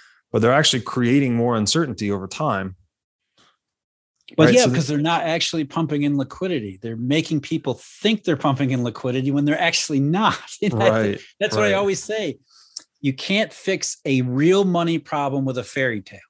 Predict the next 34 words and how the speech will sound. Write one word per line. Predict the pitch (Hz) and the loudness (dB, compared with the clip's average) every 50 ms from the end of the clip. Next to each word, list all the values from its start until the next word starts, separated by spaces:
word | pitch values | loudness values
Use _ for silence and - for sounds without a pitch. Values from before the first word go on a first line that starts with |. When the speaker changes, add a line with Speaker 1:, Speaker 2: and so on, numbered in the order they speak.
| _ _ _ _ _ _ - - - | _ _ _ _ _ _ -16 -6 -2
Speaker 2:
You | 120 120 127 | 0 2 2
Speaker 1:
Mm. | 127 127 | 2 2
Speaker 2:
can't | 120 208 208 202 92 | 2 0 0 0 -2
say, | - - - 185 185 190 190 185 156 | -6 -8 -6 -4 -2 0 0 -2 -2
"I'm | - 170 185 202 202 180 151 | -2 -2 0 0 -2 -2 -4
creating | - - - 196 196 196 202 185 151 | -6 -4 0 0 0 2 0 0 0
bank | 151 175 180 175 - | 0 0 0 0 -2
reserves. | 180 160 139 147 165 165 165 165 160 139 - - 127 | -6 -6 -4 -4 -4 -2 -2 -2 -2 -4 -8 -10 -10
You're | 120 127 143 175 202 208 | -4 2 4 6 6 6
supposed | - - - 165 165 175 175 - | 4 2 -2 -2 0 0 0 0
to | - 160 | -2 -4
believe | 139 151 165 160 | -2 -2 -2 0
that's | 147 156 139 - | -2 -2 -4 -6
effective | 131 - - 165 156 - - 139 123 123 | -8 -6 -4 -4 -4 -4 -4 -8 -4 0
money," | 156 190 196 185 160 151 147 143 143 _ _ _ - | 0 0 2 2 2 2 0 -2 -4 _ _ _ -8
but | - 160 | -4 -2
it's | 170 170 - | -2 0 0
not | 196 214 214 190 | 0 2 2 2
really | 202 208 208 208 202 | 2 4 4 4 2
effective | 175 - 196 190 196 - 175 156 | 0 -2 -4 -6 -6 -8 -8 -4
money. | 180 226 254 220 131 95 87 _ _ _ _ _ - - | -2 -2 0 -2 -2 -4 -8 _ _ _ _ _ -14 -6
Speaker 1:
Right. | 110 101 107 104 98 | -2 0 0 0 0
Speaker 2:
And | - 135 | -2 -4
so | - - 175 175 | -4 -2 -2 -2
the, | 170 151 170 170 165 | -2 -2 -4 -6 -6
the | 160 156 165 - | -6 -6 -2 0
actual | 165 196 226 - - 240 226 | 2 2 2 2 2 2 2
system | 214 - - - 226 - - - 185 165 151 | 2 2 2 -2 -2 -4 -4 -2 0 0 0
that | 147 151 151 | 0 0 0
is | 151 - | 0 0
starved | - - - - 185 196 226 254 254 208 180 | -2 -2 2 2 4 4 6 4 2 2 0
of | 170 135 | -4 -4
effective | 127 110 - 147 131 131 - 135 117 | -4 -4 -4 -6 -6 -4 -6 -6 -4
money | 123 120 117 117 135 156 160 160 | -4 -4 -2 -2 -2 -2 -2 -4